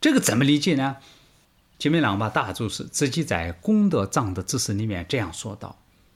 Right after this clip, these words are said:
：“色是病痛的苦，一收将它了之为苦，相是于此细数而去做，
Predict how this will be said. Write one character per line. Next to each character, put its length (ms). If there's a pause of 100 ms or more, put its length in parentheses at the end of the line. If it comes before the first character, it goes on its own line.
(840)
：“色 360
是 420 (720)
病 240
痛 200
的 120
苦， 400 (1040)
一 180
收 380
将 500
它 380 (200)
了 280
之 160
为 200
苦， 300 (800)
相 520
是 320 (600)
于 220
此 300
细 340
数 160
而 240
去 260
做， 220